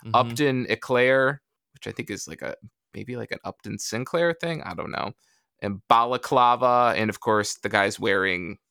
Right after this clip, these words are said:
Speaker 2: you know, the mask. It's, it's
Speaker 1: Mm-hmm,
Speaker 2: perfect.
Speaker 1: mm-hmm.
Speaker 2: Uh, the race kicks off, and you just have Lonergan on full display, like, twenty-five panel pages.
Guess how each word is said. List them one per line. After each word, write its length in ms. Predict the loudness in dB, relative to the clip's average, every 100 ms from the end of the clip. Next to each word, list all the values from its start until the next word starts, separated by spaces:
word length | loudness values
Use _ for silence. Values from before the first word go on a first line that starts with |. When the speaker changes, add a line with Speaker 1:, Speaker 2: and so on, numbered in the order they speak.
| _
Speaker 2:
you 100 | -12
know, 160 | -10 -8
the 100 | -6
mask. 460 | 0 0 0 -6 -16 _ _ -10
It's, 220 | -8 -2
it's 220 | -2 -2
Speaker 1:
Mm-hmm, 80 | 0
Speaker 2:
perfect. 400 | 0 0 -4 -6
Speaker 1:
mm-hmm. 60 | -8 -6 0
Speaker 2:
Uh, 560 | 2 4 4 2 0 -4 _ _ _ _ _ _ _ _ _ _ _
the 400 | -16 -14 -14 -14
race 300 | -2 0 0
kicks 300 | -4 -4 0
off, 340 | 2 4 2 0
and 140 | -4
you 60 | -4
just 180 | -4 -2
have 160 | -2 0
Lonergan 560 | 2 4 2 0 0
on 120 | 0
full 260 | 0 -2 -2
display, 600 | -2 -8 0 2 4 4
like, 280 | 2 0 -2
twenty-five 600 | -6 -2 0 2 0 0
panel 320 | -2 -2 -2
pages. 720 | -4 -4 -2 -2 0 0 -4